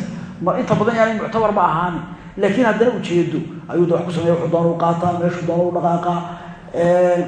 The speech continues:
kawaalana waa saas oo kale. Marka aslul qasdi ayaa halkan nagu filan bay leeyihiin. Dee taasaaba lagu badbaadayaa. De marar fara badan waxa laga yaabaa ninkii waa laa inuu adhigiiba la dhex gala dahay.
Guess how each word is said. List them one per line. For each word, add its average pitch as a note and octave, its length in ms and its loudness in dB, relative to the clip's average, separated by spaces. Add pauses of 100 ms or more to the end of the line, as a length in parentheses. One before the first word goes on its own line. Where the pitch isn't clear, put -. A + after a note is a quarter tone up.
kawaalana F#3+ 440 4
waa F#3 160 2
saas E3+ 300 -6
oo C#3 100 -8
kale. G2+ 160 -12 (500)
Marka G#3 260 -2 (120)
aslul B3 480 0
qasdi - 320 2 (580)
ayaa F#3+ 220 4
halkan G3 240 0
nagu D#3+ 140 0
filan C3+ 280 -6
bay A2+ 100 -10
leeyihiin. G2 320 -14 (840)
Dee F3+ 400 0
taasaaba F3 360 -2
lagu E3 140 2
badbaadayaa. C#3+ 580 -2 (760)
De - 80 -8
marar E3 200 2
fara D#3+ 140 -4
badan D#3 100 0
waxa E3 120 0
laga D#3 80 2
yaabaa D#3+ 140 2
ninkii E3+ 200 -2
waa B2+ 120 2
laa C3 120 0
inuu D3 200 -2 (160)
adhigiiba D3 500 0 (1900)
la F3+ 100 2
dhex D#3 200 0
gala D3+ 160 0
dahay. C3+ 280 -2